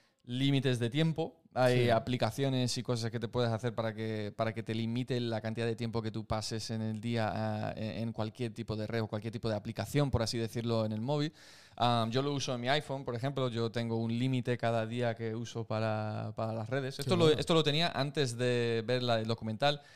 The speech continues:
Speaker 1: y ahora
Speaker 2: Y ahora
Speaker 1: tengo,
Speaker 2: he
Speaker 1: tengo, tengo
Speaker 2: bajado
Speaker 1: que
Speaker 2: el
Speaker 1: bajar el
Speaker 2: tiempo.
Speaker 1: número, <laughs> bajar la cantidad de tiempo y digo, "No, no me jodas".
Speaker 2: Claro,
Speaker 1: Ah,
Speaker 2: claro.
Speaker 1: entonces, eh, es una forma de controlar, ¿no? Pero que sí que es verdad que es una herramienta que tanto para lo que hacemos en G dos Coaching, de llegar a la gente, del box y, eh, de forma personal como atleta,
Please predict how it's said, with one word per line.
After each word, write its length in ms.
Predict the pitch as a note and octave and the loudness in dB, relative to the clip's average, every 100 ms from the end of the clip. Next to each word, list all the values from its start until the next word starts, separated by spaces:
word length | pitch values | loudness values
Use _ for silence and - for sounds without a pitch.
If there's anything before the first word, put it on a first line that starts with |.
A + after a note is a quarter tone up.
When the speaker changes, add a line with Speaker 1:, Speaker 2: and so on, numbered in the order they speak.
| - _ | -20 _
Speaker 1:
y 140 | B2+ | 4
ahora 280 | C3 C3+ A#2 - - - | 6 6 4 -2 -18 2
Speaker 2:
Y 80 | D#3+ | 6
ahora 200 | F3+ A3+ | 8 8
Speaker 1:
tengo, 200 | F#3 F3+ | 8 10
Speaker 2:
he 20 | |
Speaker 1:
tengo, 180 | F3+ F#3 | 8 8
tengo 0 | |
Speaker 2:
bajado 20 | |
Speaker 1:
que 60 | |
Speaker 2:
el 60 | F3 | 10
Speaker 1:
bajar 280 | D#3+ - - | 10 10 8
el 100 | D#3 | 8
Speaker 2:
tiempo. 80 | D3 | 8
Speaker 1:
número, 220 | D#3+ D#3 - - - | 8 6 4 -2 -10
<laughs> 240 | F3 - | -12 2
bajar 300 | D3 D3+ D#3+ | 4 6 6
la 140 | D3+ D#3 | 6 6
cantidad 340 | D#3 G#3+ D3+ | 6 6 6
de 80 | D3 | 6
tiempo 280 | D#3 D#3 D3+ | 4 6 6
y 40 | |
digo, 120 | C#3 | 6
"No, 160 | C3 B2+ | 6 4
no 120 | C3+ | 4
me 80 | B2+ | 4
jodas". 240 | C3+ A#2 A2+ - F4+ | 4 2 0 -6 -4
Speaker 2:
Claro, 180 | D3+ C#3+ | 2 4
Speaker 1:
Ah, 220 | C#3 C3+ B2+ | 6 6 4
Speaker 2:
claro. 140 | B2 - | -2 -2
Speaker 1:
entonces, 580 | C3+ B2+ C#3+ C3 C3 B2 | -2 4 4 4 2 2
eh, 460 | B2 B2+ B2 B2 A#2 | 0 2 4 2 2
es 160 | C3+ D3 | 0 2
una 160 | D3+ | 0
forma 340 | C#3+ D3+ D#3 D3 | 2 0 2 2
de 100 | C#3+ | 2
controlar, 600 | C#3+ C#3 C#3+ D3 D#3 D3+ | 0 0 0 2 0 -2
¿no? 180 | D3 F3 | -6 0
Pero 240 | C3+ B2 | 0 0
que 100 | A#2+ | -2
sí 180 | A2+ C#3 | -6 -4
que 100 | D#3 | -2
es 60 | C#3+ | 0
verdad 280 | C3+ D3 | 0 0
que 300 | C#3+ A#2+ - | -2 -4 -2
es 120 | C3+ - | -4 -4
una 180 | C#3+ C#3 | -4 -2
herramienta 640 | C#3 C#3 D3 D#3 A#2 A2 | -2 -2 -4 -4 -2 -2
que 480 | A2 A2+ A2+ A2 A2+ | -4 -4 -4 -4 -4
tanto 500 | - C3 C3 B2 A2 | -2 -2 -2 -4 -4
para 140 | A2+ G#2+ | -4 -6
lo 100 | A2+ | -4
que 80 | - | -6
hacemos 440 | - C3+ C#3 B2 | -4 -4 -4 -2
en 300 | C3 B2+ B2+ B2+ | -4 -4 -4 -2
G 100 | B2+ | -2
dos 160 | A#2+ | -2
Coaching, 460 | - D#3 D3 B2 A#2+ | -2 -2 -2 -6 -6
de 80 | A2+ | -4
llegar 200 | A#2 B2 | -2 0
a 40 | |
la 100 | A#2+ | -2
gente, 380 | A2+ D#3+ D3+ B2 | -4 -6 -4 -4
del 200 | A#2+ A#2 | -2 -4
box 380 | A#2 D3+ C#3 - | 0 0 0 -2
y, 200 | B2 A#2 | -4 -2
eh, 100 | A2+ | -2
de 120 | A2+ | -4
forma 320 | A2 C3 C3+ B2+ | -4 -4 -2 -4
personal 460 | B2+ - B2+ C3 | -4 -4 -4 -4
como 200 | B2+ B2+ | -4 -4
atleta, 380 | B2 D3 C3 A2 | -2 -2 -4 -6